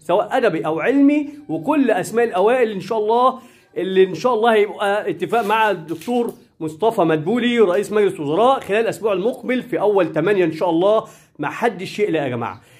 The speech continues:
كله قال لك إن شاء الله يبقى في تفاصيل النتيجة كلها، وهيبقى بحضور مين؟ دكتور طارق شوقي ورئيس الوزراء الدكتور مصطفى مدبولي والدكتور كمان ع-، خالد عبد الغفار وزير التعليم العالي، هيبقى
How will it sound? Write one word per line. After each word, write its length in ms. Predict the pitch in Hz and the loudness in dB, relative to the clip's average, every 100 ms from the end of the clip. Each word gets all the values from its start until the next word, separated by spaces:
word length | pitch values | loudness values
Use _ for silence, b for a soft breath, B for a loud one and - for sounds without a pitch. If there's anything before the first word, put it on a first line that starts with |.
| b | b
كله 260 | - 277 262 | 2 4 6
قال 180 | 277 277 | 2 2
لك 220 | 269 262 | 0 0
إن 80 | 180 | -6
شاء 140 | 220 | -4
الله 120 | 220 | -2
يبقى 120 | 233 180 | 0 -2
في 80 | |
تفاصيل 380 | 233 165 165 233 | -6 -8 -6 -6
النتيجة 320 | 208 175 202 | -4 -4 0
كلها، 440 | 214 175 208 240 254 | -2 0 4 4 6
وهيبقى 300 | 196 196 208 | 4 2 -4
بحضور 300 | - 151 202 | -10 -6 -4
مين؟ 360 | 214 240 - B B _ | -2 -2 -4 B B _
دكتور 260 | 233 - 208 | -10 -4 0
طارق 240 | 202 160 | 2 2
شوقي 640 | 143 208 269 226 226 233 | 2 4 4 2 -4 -4
ورئيس 640 | 226 165 156 185 180 180 170 | -4 -2 0 0 0 -4 -4
الوزراء 320 | 170 208 185 | -2 0 0
الدكتور 260 | 156 156 | -2 -2
مصطفى 260 | 175 170 185 | -4 -2 -2
مدبولي 600 | 165 127 190 262 226 233 | -2 0 0 0 0 2
والدكتور 680 | 214 165 156 - 262 202 - B B | 2 0 -2 0 2 2 0 B B
كمان 240 | 156 185 214 | -2 0 0
ع-، 380 | 180 170 151 | 0 0 0
خالد 220 | 151 208 202 | 0 0 0
عبد 140 | 156 | -2
الغفار 460 | 143 147 196 233 202 | -4 -4 2 4 4
وزير 220 | 156 208 | 0 -4
التعليم 260 | 196 175 | -4 -4
العالي، 340 | 196 165 240 214 | -2 -2 0 0
هيبقى 440 | 170 214 - 196 | 0 -2 -4 -4